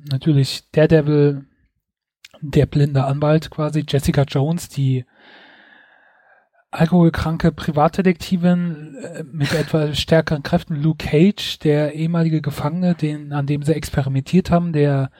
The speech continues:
durch Kugeln nicht umgebracht werden kann, und Danny Rand, die,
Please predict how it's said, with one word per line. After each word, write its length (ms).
durch 180
Kugeln 360
nicht 180
umgebracht 480
werden 200
kann, 260
und 180
Danny 240
Rand, 480
die, 220